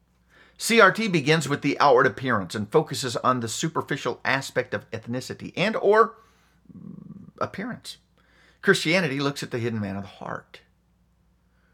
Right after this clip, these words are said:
your values, the fruit of the Spirit. C R T holds on to wrongs and insists on interpreting everything through the lens of racism and oppression and hate.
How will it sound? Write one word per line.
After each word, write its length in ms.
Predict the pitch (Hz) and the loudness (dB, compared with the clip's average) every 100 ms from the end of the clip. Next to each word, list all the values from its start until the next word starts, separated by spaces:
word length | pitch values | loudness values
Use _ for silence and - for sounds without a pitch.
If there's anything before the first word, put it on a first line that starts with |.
| _ - | _ -14
your 120 | 98 | -10
values, 880 | 104 104 85 - - - - - - _ _ _ _ _ _ _ _ _ - | -6 -6 -8 -14 -20 -20 -18 -18 -20 _ _ _ _ _ _ _ _ _ -18
the 100 | 95 | -16
fruit 640 | - - 143 120 - - _ _ _ _ _ _ _ | -16 -12 -10 -10 -14 -20 _ _ _ _ _ _ _
of 120 | - | -16
the 80 | - | -14
Spirit. 600 | - - 85 - - - _ _ _ - - | -12 -10 -10 -12 -16 -20 _ _ _ -20 -18
C 200 | - 233 | -6 6
R 120 | 220 | 6
T 200 | 180 196 | 6 2
holds 300 | 190 156 151 | 4 6 6
on 120 | 151 139 | 4 2
to 80 | |
wrongs 500 | 120 113 120 101 - | 2 2 2 0 -4
and 120 | 110 104 | -4 -4
insists 680 | 101 - 262 - - - - _ _ _ | -4 -2 -2 -2 -8 -14 -18 _ _ _
on 140 | - 113 | -8 -8
interpreting 400 | 113 120 110 113 | -2 -2 -2 -2
everything 460 | 147 131 - - _ _ _ _ _ _ | -2 -6 -14 -18 _ _ _ _ _ _
through 120 | - | -6
the 100 | 120 | 0
lens 220 | 113 110 101 | 0 0 -4
of 100 | 90 | -4
racism 540 | 104 107 87 80 - - | -4 -6 -10 -14 -16 -14
and 100 | 98 | -12
oppression 520 | 87 - 90 - - - | -10 -6 -8 -8 -16 -18
and 140 | - 104 | -16 -14
hate. 400 | 98 76 - | -14 -14 -16